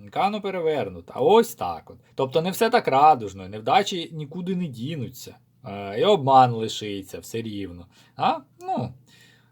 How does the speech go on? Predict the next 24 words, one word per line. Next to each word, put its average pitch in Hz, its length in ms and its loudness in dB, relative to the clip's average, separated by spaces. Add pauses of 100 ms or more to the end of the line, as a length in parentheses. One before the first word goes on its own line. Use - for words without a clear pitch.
(140)
е, 101 460 -6
Росія 208 420 4
без 165 220 0
обмана, 160 500 2
я 139 120 -6
ж 123 100 -12
кажу, 101 400 -6
це 104 140 -8
все 120 240 -4
рівно, 165 500 -4
вони 131 240 -4
заробили 131 520 2
собі 101 240 -10
гарну 101 360 -6
карму, 175 340 -2
і 127 40 -4
вона 123 200 -4
ще - 140 -8
довго 151 320 2
буде 127 240 -4
їх 113 120 -4
доганяти. 107 520 -10 (520)
Ось 254 280 6
Ансус, 131 500 -2